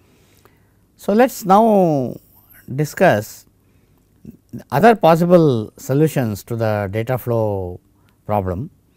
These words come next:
and then understand the ideal solution, the, uh, you know, maximum fixed point solution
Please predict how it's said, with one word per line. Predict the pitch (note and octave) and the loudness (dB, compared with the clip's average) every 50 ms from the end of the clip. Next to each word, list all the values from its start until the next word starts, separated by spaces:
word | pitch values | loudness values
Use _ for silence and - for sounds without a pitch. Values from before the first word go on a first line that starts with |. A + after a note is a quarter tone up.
| _ _ _ _ _ _ _ _ _ _ _ _ - | _ _ _ _ _ _ _ _ _ _ _ _ -8
and | C#3+ D#3 D#3 | -6 -2 0
then | D#3+ F3+ G#3 A3 G3+ F#3 E3 D3 C3+ B2 | 2 2 2 2 2 0 0 0 -2 -4
understand | - B2 C#3+ D3 E3+ - - - D#3+ D#3+ D#3+ D#3 D#3 D3 B2+ | -4 -4 -2 -2 -2 -2 -2 -2 0 0 0 0 -2 -2 -2
the | B2+ A#2+ A#2 A#2 A2 G#2+ G2+ G2 G#2 - | -2 -4 -4 -4 -4 -4 -6 -6 -6 -4
ideal | G#2+ C3 D3 D#3+ F3 E3+ D#3 C3+ | -2 0 2 2 4 2 2 0
solution, | B2 A#2+ G#2+ G#2+ G2+ F2+ - - G2 B2+ D#3 - - _ _ _ _ _ _ _ _ _ _ _ _ _ _ _ _ G#2+ | -2 -4 -6 -6 -6 -8 -10 -12 -12 -12 -12 -14 -18 _ _ _ _ _ _ _ _ _ _ _ _ _ _ _ _ -8
the, | A2 A#2 A#2 A#2 A2+ A2+ A2 G#2+ G#2+ G2+ G2 - - _ _ - | -6 -4 -2 -2 -4 -4 -4 -4 -6 -6 -8 -10 -16 _ _ -16
uh, | - G#2 G#2 G#2 G#2 G2+ G2+ G#2 | -10 -8 -6 -6 -6 -6 -6 -6
you | G#2+ | -6
know, | A2 A#2 A#2 | -6 -6 -6
maximum | G#2+ G#2 G#2+ A#2+ B2 - D#3 D#3+ D#3+ D#3 D3 | -4 -4 -4 -6 -4 -4 -2 0 0 0 -2
fixed | - C#3+ C3+ - - | -4 -6 -10 -8 -6
point | - C#3 C#3 C3 C3 | -4 -4 -4 -4 -4
solution | - - G2+ G2+ F#2+ F2+ - G#2+ B2 D#3+ E3 | -6 -8 -8 -8 -8 -10 -10 -12 -12 -12 -14